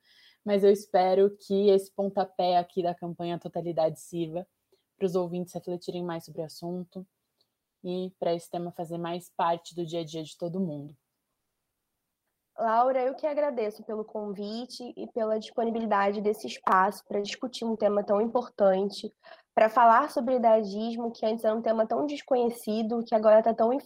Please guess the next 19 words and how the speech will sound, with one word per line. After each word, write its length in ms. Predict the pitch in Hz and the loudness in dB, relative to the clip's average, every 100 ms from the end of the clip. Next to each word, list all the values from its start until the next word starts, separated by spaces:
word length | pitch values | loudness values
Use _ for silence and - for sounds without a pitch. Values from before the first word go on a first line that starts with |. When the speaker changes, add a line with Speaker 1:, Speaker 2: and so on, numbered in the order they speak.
| - | 0
Speaker 2:
foco. 500 | 208 214 - - 269 _ _ _ _ _ - | 4 4 2 -10 -12 _ _ _ _ _ -6
E 420 | 247 240 233 233 233 | -4 -2 -2 -2 -4
fico 180 | 247 247 | -4 0
muito 240 | 247 262 | 0 0
feliz 480 | - 277 247 247 254 | 4 4 4 0 0
de 160 | 226 220 | 0 2
ver 260 | 208 208 | 4 4
que 140 | 220 233 | 4 2
existem 1040 | 220 202 226 226 - 233 233 233 226 214 | 2 2 0 0 2 4 6 6 4 4
estra-, 400 | 214 - 208 208 | 2 4 4 4
existem 840 | - 208 208 214 - 226 220 214 | 2 2 2 0 4 6 6 8
atividades, 840 | 208 208 214 208 190 190 202 196 185 | 6 4 -2 2 4 6 6 4 2
enfim, 320 | 196 202 190 | 0 2 0
projetos 640 | 190 208 208 196 202 214 | 2 2 6 6 4 2
voltados 560 | 214 233 - 208 202 202 | 4 4 4 4 4 2
pra 140 | 208 | 0
conscientização 840 | 208 233 - 262 233 220 220 214 208 | 2 0 0 -4 0 2 2 2 2
do 80 | |
idadismo 880 | 208 202 202 190 196 214 226 233 226 | 4 4 4 4 0 0 2 0 0